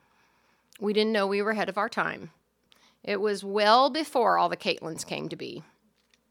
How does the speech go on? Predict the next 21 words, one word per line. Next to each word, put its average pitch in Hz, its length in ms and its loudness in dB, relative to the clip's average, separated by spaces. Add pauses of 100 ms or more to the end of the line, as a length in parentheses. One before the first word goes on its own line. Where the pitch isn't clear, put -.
(1300)
And 202 140 0
when 214 120 2
our 311 160 4
daughter 214 440 6
arrived 185 580 2 (500)
to 240 140 -2
our 240 160 6
home, 190 400 0
her 214 260 0
name 202 480 -2 (280)
was 220 500 0 (1600)
Kaylee 226 360 2
Grace. - 500 -2 (1000)
A - 40 -14
friend 370 240 6
of 285 60 4
mine 190 440 -2 (100)
called 190 280 6
me 190 280 -2
and 202 80 -10
said, 196 320 2